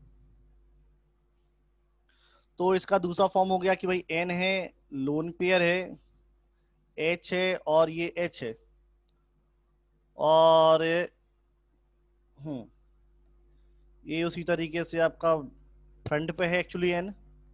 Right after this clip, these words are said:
back position में आपका। अब यहाँ पे suppose मैं सी एच थ्री लगा दूंगा, तो ये कौन सी form बन जाएगी बेटा? आपकी gauge form बन जाएगी ना ये। ये कौन सी form है आपकी? gauge form हो जाएगी। ठीक है,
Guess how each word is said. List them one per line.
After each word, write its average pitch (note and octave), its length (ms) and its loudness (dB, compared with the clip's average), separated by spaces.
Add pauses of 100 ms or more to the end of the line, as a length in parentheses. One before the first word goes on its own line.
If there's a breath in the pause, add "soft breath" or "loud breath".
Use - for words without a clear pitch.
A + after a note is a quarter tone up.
(1700)
back C#3+ 360 -4
position E3 340 -4
में E3+ 160 -4
आपका। E3+ 280 0
अब D#3 200 -4
यहाँ D3 360 -2
पे F#3+ 140 -4
suppose F3+ 340 -6
मैं F3+ 140 -6
सी E3+ 240 -10
एच E3+ 140 -8
थ्री F#3+ 120 -6
लगा F3 260 0
दूंगा, D#3 340 -4 (640)
तो E3 60 -10
ये F3+ 160 0
कौन F3+ 260 -2
सी G3 140 -8
form F#3 220 0
बन F#3 160 0
जाएगी F#3 220 -2
बेटा? F3 180 0
आपकी E3+ 180 -4
gauge D#3 320 2
form F#3 200 0
बन F#3 160 -2
जाएगी F3 300 -2
ना E3+ 140 -6
ये। E3+ 200 -8 (360)
ये D#3+ 120 -8
कौन E3+ 220 -4
सी F3 160 -10
form E3+ 260 -4
है E3+ 60 -2
आपकी? E3+ 400 -8 (1900)
gauge D#3 340 2
form F3+ 200 -2
हो F3 100 -4
जाएगी। E3 340 -4 (2250)
ठीक F#3+ 240 -6
है, A2 100 -12